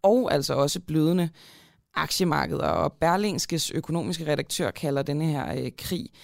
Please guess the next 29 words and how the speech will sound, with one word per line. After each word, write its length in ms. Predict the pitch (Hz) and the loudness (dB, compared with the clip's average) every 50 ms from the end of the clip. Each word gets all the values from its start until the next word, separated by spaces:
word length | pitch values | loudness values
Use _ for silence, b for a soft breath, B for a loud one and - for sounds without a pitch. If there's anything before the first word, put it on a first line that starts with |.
| B B B B | B B B B
for 160 | - - 143 | -4 -4 -2
den 140 | - 143 143 | -2 0 -2
største 440 | - - - 190 196 - - 185 175 | -2 -2 -2 -2 -2 -2 -4 -4 -6
trussel 400 | - - 175 170 160 170 180 175 | -4 -2 -2 -2 0 -2 -2 -2
imod 320 | - 160 156 156 143 - | 0 0 2 2 2 0
Europas 540 | 147 - 151 151 151 - 175 165 151 - - | 0 -2 -2 -4 -4 -2 -4 -4 -4 -4 -6
og 160 | - - - | -6 -6 -4
Danmarks 340 | 143 143 143 147 143 - - | -4 -4 -2 -4 -4 -4 -6
økonomi 540 | 127 - 131 131 131 135 127 - - b b b b b b b b b _ | -6 -6 -4 -4 -4 -4 -4 -6 -10 b b b b b b b b b _
i 80 | - 151 | -2 0
mange 340 | 147 139 135 139 139 143 - | 0 2 2 2 0 2 2
år, 180 | 143 135 - | 2 0 0
og 160 | - - - - | -2 -4 -2 -2
det 60 | 151 | -2
er 40 | - | -2
altså 180 | 165 - 139 | 0 -2 -4
selv, 280 | - - 160 151 - - | -2 0 -2 -2 -2 -2
hvis 200 | - 143 131 - | -4 -4 -4 -4
man, 260 | 135 131 135 131 113 | -6 -6 -4 -4 -6
øh, 60 | 104 - | -6 -4
indregner 480 | - 143 143 143 147 - - - 135 131 B B B B B B B B B B _ | -2 -2 -2 0 -2 -4 -4 -4 -6 -8 B B B B B B B B B B _
coronatiden. 800 | - - 165 147 147 139 143 143 143 - - - - - - 139 | -4 -2 2 2 4 2 2 0 0 -2 -4 -4 -4 -4 -4 0
Lars 260 | 147 143 143 139 - | 0 2 0 0 0
Christensen, 800 | - 170 151 147 - - 165 - 165 160 151 143 147 - - 55 - 165 | 0 0 0 0 0 -2 -2 -2 0 0 0 -2 -2 -4 -8 -8 -10 -2
hvilke 640 | 170 180 196 214 208 - 247 233 220 196 175 - 185 | 0 2 0 2 0 0 0 0 2 0 0 0 -2
økonomiske 640 | 180 - 175 180 190 202 240 240 202 - - 190 170 - _ | -2 0 0 0 0 0 -2 -4 -4 -4 -4 -4 -6 -6 _
konsekvenser 640 | - - 160 165 - - - - 190 185 - - - 180 | -6 -4 -4 -4 -4 -6 -6 -6 -6 -6 -4 -6 -8 -4
får 200 | - 180 170 - | -2 -2 -2 -2
krigen 500 | - - 196 180 - - 196 185 185 | -2 -4 -4 -4 0 0 0 -2 -2